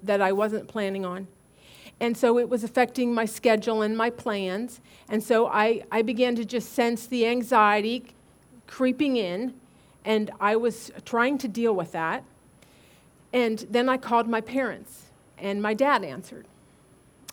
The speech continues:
And he told me that my mom had been very sick. She had been in the hospital, and that she was not well, and that he was very concerned.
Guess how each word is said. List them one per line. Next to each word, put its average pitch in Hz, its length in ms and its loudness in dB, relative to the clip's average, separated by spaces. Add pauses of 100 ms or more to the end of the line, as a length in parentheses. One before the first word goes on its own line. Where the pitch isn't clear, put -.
And 196 240 -2
he 196 140 -4
told 214 260 -4
me 220 100 0
that 202 220 -2
my 208 140 -2
mom 226 420 -2 (300)
had 202 180 -6
been 202 160 -2
very 208 220 -2
sick. 214 320 -6
She - 120 -8
had 196 100 -4
been 220 140 -2
in 214 80 -2
the 220 80 -2
hospital, 208 540 -6 (960)
and 196 180 0
that 196 120 4
she - 120 -4
was 233 200 -4
not 240 200 -2
well, 190 460 -4
and 196 200 -2
that 196 120 -2
he 226 140 -4
was 214 200 -4
very 202 240 -2
concerned. 190 600 -10